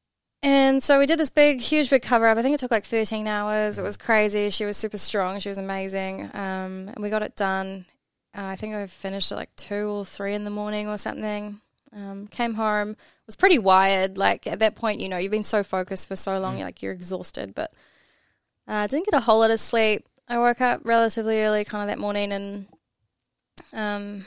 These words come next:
Speaker 1: decided to sort of go about my day. I had this, it was,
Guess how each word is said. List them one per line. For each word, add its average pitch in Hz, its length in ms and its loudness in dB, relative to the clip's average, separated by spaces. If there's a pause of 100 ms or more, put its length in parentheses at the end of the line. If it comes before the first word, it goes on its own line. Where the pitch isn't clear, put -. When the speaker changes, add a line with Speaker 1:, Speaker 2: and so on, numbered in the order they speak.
(440)
Speaker 1:
decided 208 420 0
to 202 100 -4
sort 214 180 -4
of 202 80 -6
go 196 180 0
about 196 160 -2
my 208 140 -2
day. 214 260 2
I - 20 2
had 247 140 0
this, 302 160 0
it 254 100 -2
was, 262 280 -4